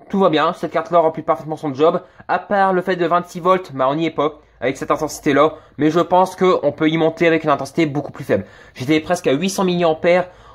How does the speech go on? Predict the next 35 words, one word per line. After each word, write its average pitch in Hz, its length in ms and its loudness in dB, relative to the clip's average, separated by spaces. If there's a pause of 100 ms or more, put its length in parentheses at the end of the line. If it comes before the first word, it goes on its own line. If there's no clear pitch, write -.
Donc 151 140 2
voilà, 120 300 4
euh, 104 520 2
ça 131 160 -2
peut 180 120 0
être 180 120 2
compréhensible. 160 540 -2 (500)
Euh, 117 320 4
voilà, 123 240 4
donc 117 180 2
je, 139 320 6
je 139 80 -8
pense 165 200 0
pas 202 100 2
avoir, 190 400 2
euh, 123 480 2
d'autres, 156 320 0
euh, 143 480 2
ra-, 143 260 0
rajouts 151 340 0
à 143 40 0
faire. 175 240 0 (300)
Si - 160 -14
jamais 202 180 2
vous 202 160 0
avez 180 100 4
des 160 100 2
questions, 196 280 0
que 196 100 -2
ce - 140 -6
soit 196 100 2
sur 180 120 -4
cette 156 400 0
carte 180 280 -4
d'alimentation, 160 680 -4